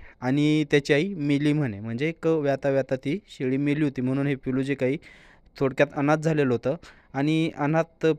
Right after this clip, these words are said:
पिलांना सांभाळणं खूप अवघड होऊन जातं. म्हणे, "मला बाटलीने रोज दूध पाजणं, ते ह्या त्या गोष्टी जमत नाही, माझ्याकडे पिलू दूध पित नाही," असं तसं तो बोलला, म्हणून मी ठीक आहे त्याच्यावर एक विश्वास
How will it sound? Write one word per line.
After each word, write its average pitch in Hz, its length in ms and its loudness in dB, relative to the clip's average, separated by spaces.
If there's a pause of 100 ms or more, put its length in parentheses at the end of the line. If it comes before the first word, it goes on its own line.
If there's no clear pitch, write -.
पिलांना 147 420 2
सांभाळणं 127 560 0
खूप 170 220 -4
अवघड 151 240 4
होऊन 147 140 0
जातं. 117 220 -2
म्हणे, 151 320 0
"मला 139 320 0
बाटलीने 131 540 -4
रोज 131 200 -2
दूध 127 220 -4 (120)
पाजणं, 123 400 -2
ते 127 120 0
ह्या 127 180 -2
त्या 123 140 -2
गोष्टी 117 300 -6
जमत 127 320 -2
नाही, 127 120 0
माझ्याकडे 120 400 -2
पिलू 120 280 -6
दूध 123 260 -6
पित 123 200 -4
नाही," 123 120 -2
असं 120 200 -6
तसं - 240 -10
तो 127 80 -2
बोलला, 135 340 0 (540)
म्हणून 170 300 0
मी 175 80 0
ठीक 170 200 -2
आहे 135 60 0
त्याच्यावर 135 280 0
एक 139 140 -2
विश्वास 143 340 0